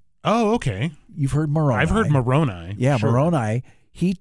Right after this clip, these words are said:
Speaker 2: he takes over. He's got the last records. He's on his
Speaker 1: Okay.
Speaker 2: deathbed. He seals up. Then they're all on, written on golden plates.
Speaker 1: Okay.
Speaker 2: As it
Speaker 1: That's kinda cost intensive, but that's
Speaker 2: Right.
Speaker 1: okay.
Speaker 2: Put in a stone box,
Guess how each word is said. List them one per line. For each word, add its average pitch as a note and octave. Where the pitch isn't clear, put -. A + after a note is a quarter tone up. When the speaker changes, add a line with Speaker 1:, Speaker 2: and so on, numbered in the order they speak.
Speaker 2:
he F3+
takes F3
over. A#2+
He's C#3+
got C#3+
the A2+
last A#2
records. G#2+
He's A#2+
on A2+
his G#2
Speaker 1:
Okay. A#2
Speaker 2:
deathbed. G2+
He A#2
seals D3
up. C3
Then E3
they're F#3
all F3
on, A#2
written B2+
on G#2+
golden A2+
plates. B2
Speaker 1:
Okay. C#3
Speaker 2:
As A#2+
it A2
Speaker 1:
That's B2
kinda C#3+
cost G#2+
intensive, G2+
but A2+
that's A#2+
Speaker 2:
Right. C#3
Speaker 1:
okay. G2+
Speaker 2:
Put D#3+
in D#3
a C#3+
stone C3+
box, A2+